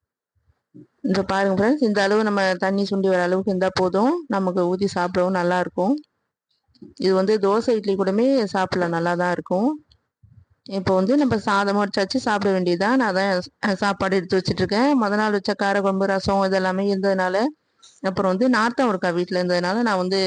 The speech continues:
பொரியல்லாம் ஒண்ணும் செய்யல. இந்த காய் ச-, குழம்பு வச்சிருக்கோம் இல்லையா, அதுவே நம்ம தொட்டு சாப்பிட்டா ரொம்பவே டேஸ்ட் நல்லா இருக்கும். அது மாங்காவும் போட்டிருக்கிறதுனால நம்ம அதையே சாப்பிட நல்லா இருக்கும்ட்டு நான் அதோடயே வச்சுட்டேன் ஃப்ரெண்ட்ஸ். நீங்களுமே இந்த மாதிரி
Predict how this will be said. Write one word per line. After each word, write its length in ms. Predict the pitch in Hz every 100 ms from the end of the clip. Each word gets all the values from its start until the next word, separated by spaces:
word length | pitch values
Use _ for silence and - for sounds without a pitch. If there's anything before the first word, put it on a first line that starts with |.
| 180
பொரியல்லாம் 500 | 190 202 214 185 190
ஒண்ணும் 280 | 185 185 180
செய்யல. 300 | 185 185 185 220 277
இந்த 160 | 214 190
காய் 320 | 190 185 202
ச-, 240 | 196 175 175
குழம்பு 260 | 180 185
வச்சிருக்கோம் 340 | 180 180 175 175
இல்லையா, 160 | 190 208
அதுவே 260 | 175 185
நம்ம 180 | 208 196
தொட்டு 240 | 170 175 180
சாப்பிட்டா 340 | 185 175 190
ரொம்பவே 280 | 190 180 175
டேஸ்ட் 300 | 185 185 -
நல்லா 180 | 175 180
இருக்கும். 320 | 180 170 196 302 311 _ - - -
அது 140 | 240 180
மாங்காவும் 460 | 180 190 202 202
போட்டிருக்கிறதுனால 600 | 196 190 - 185 175 175 208 349 302
நம்ம 180 | 208 190 185 175
அதையே 300 | 170 190 196
சாப்பிட 320 | 196 180 190
நல்லா 260 | 185 170 180
இருக்கும்ட்டு 340 | 175 180 190
நான் 160 | 233 190
அதோடயே 320 | 175 180 190
வச்சுட்டேன் 440 | 180 - 180 180
ஃப்ரெண்ட்ஸ். 360 | 185 185 240 - - _ _ _ _ _ _ _ _ _
நீங்களுமே 400 | 220 226 214 214
இந்த 160 | 247 226
மாதிரி 260 | 208 202